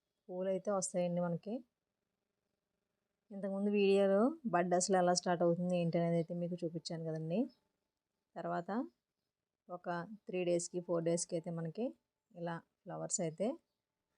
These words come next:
ఇలా వస్తాయండి చిన్నగాను. ఈ బ్రహ్మకమలం మనకి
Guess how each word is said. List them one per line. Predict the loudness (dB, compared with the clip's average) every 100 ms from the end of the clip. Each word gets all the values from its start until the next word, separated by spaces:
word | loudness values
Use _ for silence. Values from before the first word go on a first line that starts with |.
| _ _ -20 -20 _ _ _ _ -12
ఇలా | -6 -4
వస్తాయండి | -4 -4 -4 -2 -2 -2 -4 _ -12
చిన్నగాను. | -8 -6 -4 -4 -2 -4 -6 _ _ _ _ _ _ _ -10
ఈ | -4
బ్రహ్మకమలం | -2 0 0 2 2 4 4
మనకి | 2 -2